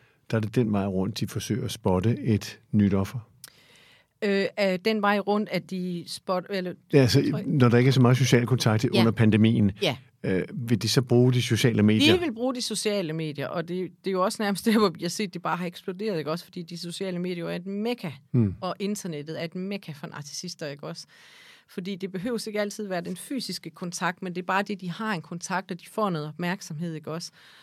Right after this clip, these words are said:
Speaker 2: Og det er slet ikke usædvanligt, at jeg hører, og nu får I lige lidt igen, men, <laughs> men det, jeg har mange kvinder, øh, jeg, jeg især... Øh, taler med,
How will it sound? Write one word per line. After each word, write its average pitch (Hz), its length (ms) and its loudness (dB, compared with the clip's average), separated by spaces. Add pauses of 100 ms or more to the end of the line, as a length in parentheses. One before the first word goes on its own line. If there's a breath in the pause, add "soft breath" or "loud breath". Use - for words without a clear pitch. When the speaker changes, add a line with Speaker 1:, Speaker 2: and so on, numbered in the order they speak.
(160 soft breath)
Speaker 2:
Og 175 100 -10
det 175 60 -6
er - 80 -10
slet 214 220 -2
ikke 202 120 -10
usædvanligt, 175 640 -6
at 165 160 -8
jeg 156 120 -4
hører, 175 400 -2 (360)
og 160 60 -12
nu 180 100 -6
får 185 200 -6
I 175 80 -2
lige 180 180 -8
lidt 180 180 -8
igen, 180 280 -8
men, 190 220 -8
<laughs> 170 240 -2
men 220 200 4 (300 loud breath)
det, 175 140 -10
jeg 180 160 -2
har 196 60 0
mange 190 300 0
kvinder, 285 440 2 (500)
øh, 175 440 -2
jeg, 170 200 0 (260)
jeg 175 180 2
især... 170 440 2
Øh, 139 220 -4 (460)
taler 202 300 4
med, 175 380 0